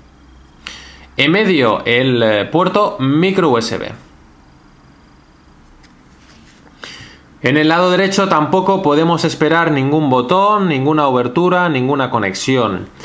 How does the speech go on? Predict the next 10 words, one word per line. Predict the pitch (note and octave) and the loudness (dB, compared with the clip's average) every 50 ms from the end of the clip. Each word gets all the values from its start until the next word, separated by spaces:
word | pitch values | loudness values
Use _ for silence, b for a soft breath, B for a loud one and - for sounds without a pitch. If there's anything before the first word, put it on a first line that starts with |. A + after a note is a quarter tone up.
| B B B B B | B B B B B
Y | - C3+ D#3 | -2 0 2
en | F3 F3 | 2 2
el | F3+ F3 E3+ | 0 0 0
lado | F3+ F#3 F3 D3 A#2+ G#2 E2+ - - - | 0 0 0 0 0 0 -2 -6 -10 -14
superior, | - - - - F#3 G3 F#3+ F#3+ F3 F3 F3 E3+ D3 C3+ C3+ C3 - B B B B B | -14 -10 -4 -2 -2 0 0 0 0 0 0 0 0 -2 -2 -6 -10 B B B B B
aquí | B - C3 C3 C3+ F3 E3 | B -4 -4 -2 0 -2 -2
sí | D#3+ - E3 | 0 0 0
vamos | D#3 D3+ C#3+ C3+ | 0 0 0 -2
a | - C3+ | -2 -2
encontrar | B2+ A#2+ C3 A#2+ A#2 G#2 C#3+ D3 C3+ A2+ A2 - - | -2 0 -2 -2 0 0 0 0 0 0 -2 -4 -8